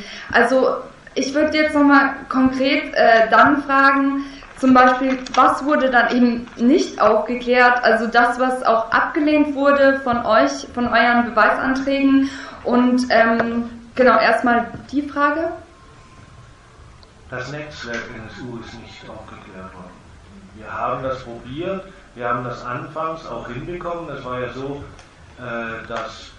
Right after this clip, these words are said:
Speaker 2: in dieser umfangreichen Beweisaufnahme geprüft werden musste, wie ist eigentlich diese Gruppe, diese Vereinigung entstanden. Und die sind ja nun, äh, achtundneunzig geflohen und erstmal nach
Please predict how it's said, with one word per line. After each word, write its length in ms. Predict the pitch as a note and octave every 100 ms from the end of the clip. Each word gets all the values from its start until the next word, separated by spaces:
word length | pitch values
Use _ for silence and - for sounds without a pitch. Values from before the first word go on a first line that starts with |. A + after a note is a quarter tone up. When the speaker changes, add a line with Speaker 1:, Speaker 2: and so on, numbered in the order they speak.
| - - - - - - - - - - - - - -
Speaker 2:
in 320 | B2+ B2+ B2 - -
dieser 440 | A#2+ A2+ G#2+ G#2 -
umfangreichen 880 | B2+ D#3+ D3 C#3 B2 A#2 A#2 A#2 B2 A#2+
Beweisaufnahme 760 | A2+ A2+ B2+ C#3+ C#3+ C#3 C3+ A#2
geprüft 460 | A#2 - C3+ C3+ B2
werden 280 | B2+ A#2 A2
musste, 460 | B2+ C3 - B2+ A2+
wie 180 | A#2
ist 200 | F#2+ - -
eigentlich 400 | G#2+ A2+ A2 G#2+ G2+ G#2+
diese 560 | G#2 G#2 G#2 F#2+ G2+ F#2 F2+ -
Gruppe, 480 | A2+ A2+ C3 B2+ B2+ - - - - - - -
diese 200 | G#2+ G#2+
Vereinigung 520 | A#2 G#2 A2 A2+ G#2+
entstanden. 580 | G#2 G2+ - - D3 C#3+
Und 320 | C3 A#2 A#2
die 160 | B2 A2+
sind 240 | G2 A#2
ja 60 | A2+
nun, 320 | A2+ A2+ A2
äh, 60 | G#2+
achtundneunzig 1080 | G#2 G2+ G2+ - - - A#2 A2 A2+ A2 -
geflohen 460 | G2+ - A#2 B2+
und 100 | B2
erstmal 360 | A2+ A2 A2+ G2+
nach 200 | G2+ G2